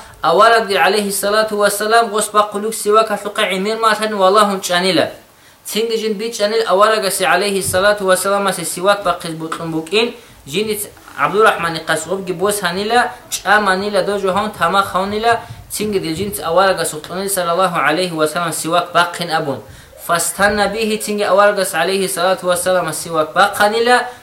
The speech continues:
عائشة تسأل رضي الله عنها، هيب مي خل هيب سردو يا العدين أورق عليه الصلاة والسلام بيت تنج سواك باقل للجن دا كيد نجي بيكيج إلى. سواك باقين لا،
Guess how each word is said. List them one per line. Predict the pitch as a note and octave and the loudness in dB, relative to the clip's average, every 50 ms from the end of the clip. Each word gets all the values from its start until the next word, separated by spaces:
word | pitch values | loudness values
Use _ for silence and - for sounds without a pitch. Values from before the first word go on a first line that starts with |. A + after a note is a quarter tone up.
| - - | -10 -2
عائشة | A#2+ D3+ G3+ A3 G#3+ - - F#3 | 0 2 2 2 2 0 -2 -4
تسأل | F3+ F#3 F3+ - D#3 F#3 G3+ G3 F#3+ F3+ | -4 -4 -8 -6 -4 -4 -2 -2 -2 0
رضي | F#3+ G3 F#3 F3+ F#3 F#3 F3+ | 0 0 0 0 2 0 2
الله | F3+ G3 G3 F3+ F3+ F3+ | 2 2 2 2 0 0
عنها، | D#3+ F#3 G3+ F#3+ G3 G#3 G#3+ - - - - - - - - - - | 0 0 0 0 0 0 0 -2 -4 -10 -16 -20 -20 -20 -20 -14 -4
هيب | D#3 F3+ G#3 G3+ G#3 G#3+ | 0 2 2 2 2 0
مي | G#3+ G3+ | -4 -4
خل | - F#3 F3+ F3 - - | -2 -2 -2 -2 -2 -4
هيب | F#3 G3 G3 | -4 -4 -2
سردو | - - F#3 F3+ F3 F#3 | -4 -4 -4 -4 -4 -2
يا | F#3 F3+ F3 E3+ | 0 0 0 0
العدين | D#3+ C#3+ D3+ D#3+ E3 D#3+ - | -2 -2 -2 -2 -2 -6 -6
أورق | - D#3+ D#3 F3+ G3 G3 F#3+ F#3 F3 - - C3 | -4 0 4 4 4 4 4 2 0 -2 -2 -2
عليه | C3+ D3+ D#3+ F#3 F3+ E3+ | -2 -2 -2 -2 -2 -4
الصلاة | E3 D3+ - D#3 D#3 E3 F#3 F#3 F3+ E3+ | -6 -8 -6 -4 0 2 2 2 0 -2
والسلام | E3 E3 D#3 D#3 - E3 E3+ F3+ G3 G3+ G3 - - - - - - | -4 -4 -4 -4 -2 -4 0 4 4 4 4 2 -6 -14 -20 -20 -16
بيت | C#3 C3 D#3+ F#3+ G3+ - | -6 -2 0 0 0 -2
تنج | - - E3 D#3 D3+ | -4 -6 -6 -4 -4
سواك | D3 - - D#3+ F3+ F#3 F3+ F#3 - | -4 -4 -4 2 2 2 2 4 2
باقل | F#3+ F#3 F#3 - E3+ D#3 | 0 0 0 -2 -4 -2
للجن | D#3 D#3 D3+ D3+ E3 F#3 F#3+ F#3 E3+ | -2 -2 -2 -2 -4 -6 -6 -2 0
دا | F3+ F3 | 0 0
كيد | E3+ - - F#3 F#3+ E3 D#3+ | 0 -2 -6 -8 -8 -6 -6
نجي | F3 E3+ D#3+ F3+ F3+ E3 - - - - - - | -10 -10 -4 -4 -4 -6 -6 -12 -20 -20 -6 -4
بيكيج | F#3 F3+ - F3 E3 - - | -4 -4 -4 -6 -8 -8 -6
إلى. | F3 E3 D3 A#2+ A2 - - - - - - - _ _ _ _ _ _ - _ | 0 2 2 2 0 -2 -10 -20 -20 -20 -20 -20 _ _ _ _ _ _ -20 _
سواك | - - - E3 F3+ G3+ F#3+ G3+ - F3+ | -12 -10 -8 0 2 2 2 2 0 -8
باقين | D#3 D3+ F#3 G3+ G#3 G3+ - G3 G3 G#3 G#3+ G#3+ | -2 2 2 2 2 2 0 0 0 2 2 2
لا، | A3 G#3+ - | 2 0 0